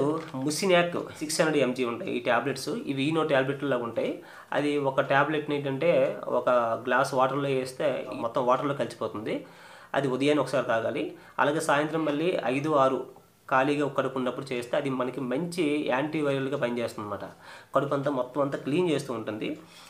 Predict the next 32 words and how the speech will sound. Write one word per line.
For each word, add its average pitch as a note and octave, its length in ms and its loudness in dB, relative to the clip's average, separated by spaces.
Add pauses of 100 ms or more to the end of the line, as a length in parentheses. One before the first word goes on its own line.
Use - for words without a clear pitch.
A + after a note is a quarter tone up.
(120)
అది C#3+ 140 2
మనకి E3+ 800 0
వైరస్ D#3+ 460 0
మన E3 280 0
శరీరంలో D#3 360 0
వచ్చిన D3+ 500 0 (640)
ఆరో D3 240 4
రోజు D#3 160 2
నుంచి C3+ 460 -2 (720)
పన్నెండో D3+ 260 4
రోజు C3 240 2
వరకు, - 240 0
మనకు A#2+ 280 -4
వైరస్ D3 280 0
ఎప్పుడైతే C#3+ 320 -4
ఎఫెక్ట్ C3+ 280 -4
అయిందని C#3 280 -2
మనకు B2 180 -2
అనిపిస్తుందో A#2+ 720 -4
అక్కడ C#3 260 2
ఆరో B2+ 280 4
రోజు D3 140 2
నుంచి C#3 580 -4 (360)
పన్నెండో D#3 360 0
రోజు C#3+ 220 2
వరకు C#3+ 240 -2
రోజుకి D3+ 400 0
నాలుగు C3 240 0
సార్లు, A#2 300 0
అంటే B2+ 200 -4
ఉదయం C3+ 320 -2
ఒకసారి, C#3 500 -2